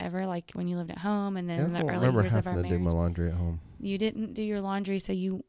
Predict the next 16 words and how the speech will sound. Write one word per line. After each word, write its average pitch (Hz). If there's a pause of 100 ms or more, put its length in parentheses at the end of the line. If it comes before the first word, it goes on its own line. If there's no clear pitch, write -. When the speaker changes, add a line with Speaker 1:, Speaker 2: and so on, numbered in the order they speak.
Speaker 1:
weren't 190
really 180
sure 175
how 170
to 175
do 196
laundry. 196
And 226
honestly, 294 (100)
everybody 175
does 165
laundry 147
different. 180 (240)
Speaker 2:
Mm-hmm. 101 (240)
Speaker 1:
But 190
you 208